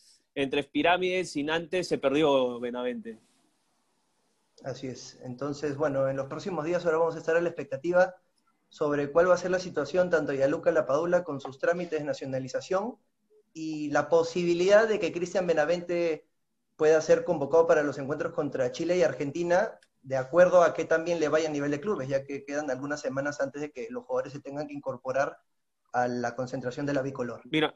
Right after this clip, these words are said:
Speaker 1: mira, eh, eh, Luis, y antes para ir cerrando,
Speaker 2: Sí.
Speaker 1: eh, Benavente estuvo en esta derrota de Perú en el último amistoso en el dos mil, el dieciséis de noviembre del dos mil diecinueve.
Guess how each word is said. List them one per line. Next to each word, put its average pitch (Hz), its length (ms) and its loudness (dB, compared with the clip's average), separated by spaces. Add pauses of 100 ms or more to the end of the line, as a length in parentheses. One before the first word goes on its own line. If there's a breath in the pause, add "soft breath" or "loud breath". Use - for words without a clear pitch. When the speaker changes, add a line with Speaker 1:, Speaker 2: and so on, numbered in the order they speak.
(140)
Speaker 1:
mira, 151 460 4
eh, 127 240 -8
eh, 120 640 -4
Luis, 151 260 6
y 147 40 4
antes 160 200 0
para 143 180 4
ir 151 120 2
cerrando, 165 580 2 (300)
Speaker 2:
Sí. 139 180 -10 (240)
Speaker 1:
eh, 123 300 2
Benavente 151 480 2
estuvo 175 400 0
en 170 80 -4
esta 160 580 2
derrota 156 560 2
de 127 240 -2
Perú 139 360 -2
en 147 80 -4
el 139 80 -2
último 151 180 -2
amistoso 143 440 -2
en 151 120 -6
el 127 120 -4
dos 120 160 -6
mil, - 160 -18
el 226 140 -6
dieciséis 190 440 2
de 139 180 6
noviembre 131 400 2
del 135 80 2
dos 123 100 2
mil 139 80 -6
diecinueve. 131 460 -2